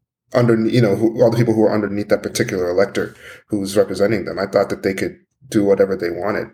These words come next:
And that, that's what, that was the fear that I was hearing from people on the news and such.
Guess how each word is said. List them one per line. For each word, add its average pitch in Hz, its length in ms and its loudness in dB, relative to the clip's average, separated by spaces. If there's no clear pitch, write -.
And 107 120 2
that, 110 220 2
that's 147 220 0
what, 131 140 4
that 135 120 6
was 127 140 2
the 107 40 0
fear 117 200 0
that 101 120 2
I 113 120 6
was - 360 -2
hearing 101 420 -4
from 95 260 -6
people 95 500 -6
on 98 120 -4
the 95 60 -4
news 101 300 -2
and 95 100 -6
such. - 480 -2